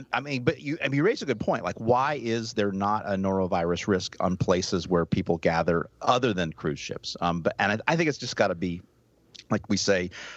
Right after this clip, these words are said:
you know, in toxicology, there's a, there's another phrase that says, or in, in, uh, E P A speak, it's, it's dilution is the solution to pollution, right? So if we, if we just dilute out the norovirus enough over a big enough area, the risk goes down. So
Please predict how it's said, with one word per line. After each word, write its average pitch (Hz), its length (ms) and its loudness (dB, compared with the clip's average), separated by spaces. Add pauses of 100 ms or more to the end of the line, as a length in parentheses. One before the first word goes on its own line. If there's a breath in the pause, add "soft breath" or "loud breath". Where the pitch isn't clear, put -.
you 104 80 0
know, 87 120 4
in 90 80 0
toxicology, 87 880 0
there's 85 240 -2
a, 87 60 4
there's 78 220 -2
another 90 200 2
phrase 85 320 0
that 80 240 -4
says, - 260 -2
or 85 200 2
in, 85 160 -2
in, 82 260 0
uh, 76 240 0
E 101 100 2
P 87 220 2
A 87 360 0
speak, - 380 0
it's, - 200 -2
it's - 180 -2
dilution 98 480 2
is 85 160 0
the 90 100 0
solution 87 500 0
to 78 60 2
pollution, 82 480 0
right? 73 200 0
So 92 100 2
if - 100 -4
we, 95 140 4 (220 loud breath)
if - 100 -4
we 107 80 6
just 101 260 -2
dilute 95 380 2
out 90 200 0
the 85 80 -2
norovirus 80 600 0
enough 82 240 0
over 80 220 2
a 76 40 -2
big 85 260 2
enough 82 180 -2
area, 80 340 2
the 73 140 -4
risk 78 240 -2
goes - 240 -2
down. 69 240 -2
So - 160 2